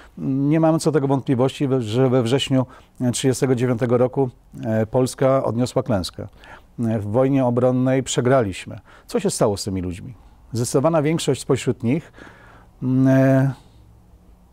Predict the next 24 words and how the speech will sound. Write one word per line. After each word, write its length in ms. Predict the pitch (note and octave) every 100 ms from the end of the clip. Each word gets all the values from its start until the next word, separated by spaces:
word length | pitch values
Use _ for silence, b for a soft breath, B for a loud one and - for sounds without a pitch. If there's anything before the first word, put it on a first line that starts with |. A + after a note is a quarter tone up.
| _ -
część 300 | - F#3 D#3+
z 100 | A2
nich 220 | A#2+ F2 -
zginęła, 480 | A2+ C3+ B2 G#2 D3+
na 80 |
szczęście 340 | F#3+ D#3+ C#3+ C#3+
niewielka, 520 | A#2 G2 E2 G#2 D3+ B B B B -
mm, 180 | C3 B2+
część 340 | - D#3 D3+
z 60 | B2
nich 400 | C3+ A#2+ - -
została 440 | G#2+ B2 - B2+ B2+
ranna, 400 | A2+ G#2+ B2 D3 B B B B C3+
mm, 280 | A#2+ A2+
dostała 360 | G#2 C#3 C#3+ C#3
się 120 | B2
do 80 | B2+
niewoli. 480 | B2 G#2+ G2 G#2+ C#3 B B B B C3
Mm, 200 | A#2+ A#2+
ci, 160 | -
którzy 260 | E3+ D#3+ D#3
dostali 360 | C#3 - D#3
się 160 | C#3 D3
do 300 | C3+ C3+ B2+